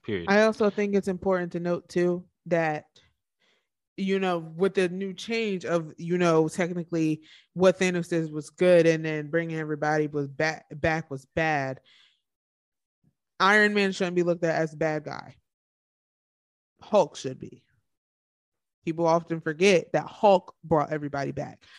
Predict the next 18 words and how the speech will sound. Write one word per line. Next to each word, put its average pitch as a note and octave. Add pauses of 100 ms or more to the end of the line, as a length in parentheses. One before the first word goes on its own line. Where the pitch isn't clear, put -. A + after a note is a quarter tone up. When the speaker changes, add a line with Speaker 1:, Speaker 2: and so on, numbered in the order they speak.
(200)
Speaker 2:
Iron F#3+
Man E3+
just D#3+
got D#3+
rid D3
of C#3
Thanos. E3+ (1000)
So, D3 (340)
there's D#3
that. C3 (1200)
Speaker 1:
Well, C#3
but, A#2+
I A#2+
mean, A#2+
Hulk -
just G#2
did A2
what G2